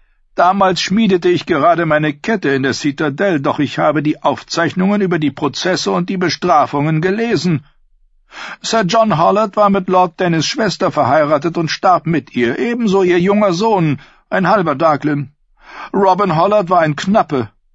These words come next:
Er war bei der Gefangennahme des Königs um diesen herumgetanzt und hatte ihn am Bart gezogen. Er starb auf der Folterbank. Sir Simon Hollard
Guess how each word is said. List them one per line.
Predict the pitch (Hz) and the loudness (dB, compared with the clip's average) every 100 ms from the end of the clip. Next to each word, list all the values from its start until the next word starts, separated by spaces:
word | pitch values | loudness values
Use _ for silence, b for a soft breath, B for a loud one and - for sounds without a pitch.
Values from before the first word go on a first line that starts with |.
| _ | _
Er | 175 170 | -4 0
war | 180 | 0
bei | 165 | 0
der | 165 160 | 0 0
Gefangennahme | 165 170 170 151 143 143 | -2 -2 0 2 2 2
des | 147 139 | -2 -2
Königs | - 180 156 170 | -2 0 0 0
um | 135 | -2
diesen | 160 160 147 | -2 -2 0
herumgetanzt | 143 131 220 214 175 180 208 180 - | 0 0 0 -2 -2 0 0 -2 -2
und | 160 143 | -4 0
hatte | 165 175 | 0 0
ihn | 165 165 | 0 2
am | 165 | 0
Bart | 170 233 214 | 2 2 0
gezogen. | - 131 - 127 117 117 - _ _ _ _ _ _ | -4 -4 -2 -2 0 -2 -4 _ _ _ _ _ _
Er | 175 151 | -6 -4
starb | - 170 143 | -2 0 0
auf | 147 | -2
der | 147 127 | -2 -4
Folterbank. | 175 135 110 101 113 101 - _ _ _ _ _ _ B B | -2 -4 -2 -4 -4 -6 -12 _ _ _ _ _ _ B B
Sir | - 208 | -2 0
Simon | 208 196 196 147 | 2 2 2 2
Hollard | 180 190 196 | 2 2 0